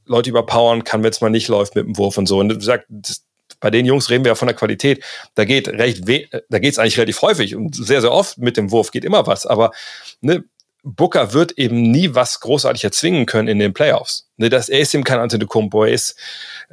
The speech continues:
kein James, er ist kein Leonard. Ne, das ist nicht sein Spiel, das ist nicht sein Körper. Ähm, er ist wahnsinnig, wahnsinnig, wahnsinnig gut. Aber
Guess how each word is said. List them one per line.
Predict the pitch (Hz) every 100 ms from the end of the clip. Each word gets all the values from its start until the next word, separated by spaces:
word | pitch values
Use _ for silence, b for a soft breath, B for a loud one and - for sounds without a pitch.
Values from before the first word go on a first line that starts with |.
| -
kein | - 120 123
James, | 107 104 123 107
er | 123
ist | 117
kein | - 113
Leonard. | 101 127 113 113
Ne, |
das | 123 113
ist | - -
nicht | 147
sein | - 127
Spiel, | 139 -
das | 156 117
ist |
nicht | 127
sein | 120 113
Körper. | - 156 170 104 - B B B -
Ähm, | 113 110 101 -
er | - 131
ist | 160 165 107 101
wahnsinnig, | 139 156 160 139 127 120
wahnsinnig, | 135 139 127 120
wahnsinnig | 127 127 120 117
gut. | - 131 - b b b b b -
Aber | 123 123 -